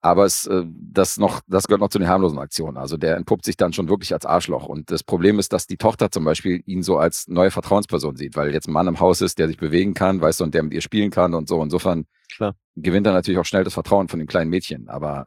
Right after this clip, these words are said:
Speaker 1: äh, der Mutter ist sie halt, ist er halt schnell ein Dorn im Auge. Und dann wird das Ganze zu so einem Horrorszenario,
Speaker 2: Mhm.
Speaker 1: Kammerspielartig in diesem Landhaus mit diesem Typen, mit dieser Lungenmaschine und diesem neuen Pfleger.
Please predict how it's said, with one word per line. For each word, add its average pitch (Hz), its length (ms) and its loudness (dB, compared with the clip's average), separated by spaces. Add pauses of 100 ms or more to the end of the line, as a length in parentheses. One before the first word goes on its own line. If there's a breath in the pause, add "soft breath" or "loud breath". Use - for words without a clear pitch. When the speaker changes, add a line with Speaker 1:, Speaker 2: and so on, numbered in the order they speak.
Speaker 1:
äh, 69 220 -8 (520)
der - 120 -6
Mutter 82 240 4
ist 85 100 -2
sie 80 140 0
halt, 85 260 0 (540)
ist 85 160 -4
er 85 80 0
halt 82 160 2
schnell 85 220 2
ein 80 120 -4
Dorn 95 180 6
im 85 120 0
Auge. 71 240 -6
Und - 180 -12
dann 80 140 -2
wird 92 120 -2
das 90 120 -2
Ganze 87 240 -6
zu - 100 -10
so 90 80 -2
einem 85 120 -2
Horrorszenario, 98 920 4 (140)
Speaker 2:
Mhm. 92 100 -6
Speaker 1:
Kammerspielartig 92 840 2
in 92 120 0
diesem 90 240 -2
Landhaus 90 560 2 (720)
mit 90 200 -2
diesem 87 180 -4
Typen, 95 220 -4
mit 92 80 -2
dieser 87 160 4
Lungenmaschine 92 560 2
und 80 120 -2
diesem 85 140 -6
neuen 85 160 0
Pfleger. 78 300 -8